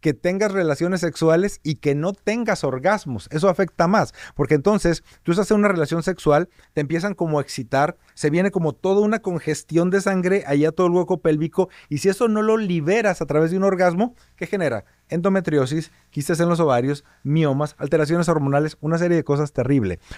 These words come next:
Por eso siempre que accedas a una relación sexual, sí o sí, tiene que haber un orgasmo. ¿Y por qué? Está bien identificado y bien reportado que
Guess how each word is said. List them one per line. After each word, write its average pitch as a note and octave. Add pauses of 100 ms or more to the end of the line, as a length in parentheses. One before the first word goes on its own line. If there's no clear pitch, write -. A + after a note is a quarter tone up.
Por D3+
eso D#3
siempre F#3
que D#3+
accedas F3+
a D3+
una E3
relación D3+
sexual, F3 (300)
sí G3
o D#3+
sí, A#3+ (180)
tiene E3
que D#3
haber D3
un C#3+
orgasmo. A2+ (320)
¿Y F3+ (240)
por C3
qué? C3+ (240)
Está D#3
bien F3 (160)
identificado D3+
y C3+
bien D3+
reportado D#3 (400)
que C#3+